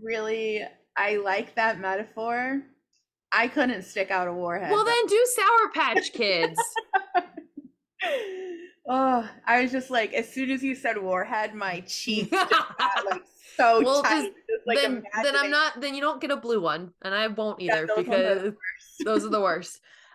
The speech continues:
Speaker 2: Uh, so, but I, I, I just try to grab little things because it,
Speaker 1: Yeah.
Speaker 2: it's, 'cause that is such a, that would be, like, a fun break, right? Like,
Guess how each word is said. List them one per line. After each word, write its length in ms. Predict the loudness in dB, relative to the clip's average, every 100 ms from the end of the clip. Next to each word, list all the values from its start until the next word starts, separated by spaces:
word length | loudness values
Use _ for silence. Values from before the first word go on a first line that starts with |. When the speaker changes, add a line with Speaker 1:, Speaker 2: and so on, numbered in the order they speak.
| -2
Speaker 2:
Uh, 340 | 0 2 0
so, 380 | -4 2 2 2
but 180 | 0 0
I, 260 | 2 0 0
I, 320 | -2 -2 -4 _ _ _ _ _ -4
I 100 | -2
just 200 | -2 0
try 140 | -2
to 80 | 0
grab 280 | 0 0 0
little 220 | -2 -2
things 460 | -4 -6 -6 -10
because 600 | -10 -10 -4 -4 -4 -8
it, 260 | -6 -4 -2
Speaker 1:
Yeah. 60 | -2
Speaker 2:
it's, 360 | -4 -6 -18 -20 _ _ _ _ _ _
'cause 180 | -4 -2
that 200 | 0 0
is 160 | -2 -2
such 220 | -4 -2
a, 400 | -2 0 -2 -4 -10 _ _ _ _
that 100 | -4
would 100 | -2
be, 120 | 0 0
like, 120 | -2
a 60 |
fun 260 | -2 -2 -2
break, 420 | -2 -2 -4 -12 -8
right? 280 | -2 0 0
Like, 320 | 0 -2 -6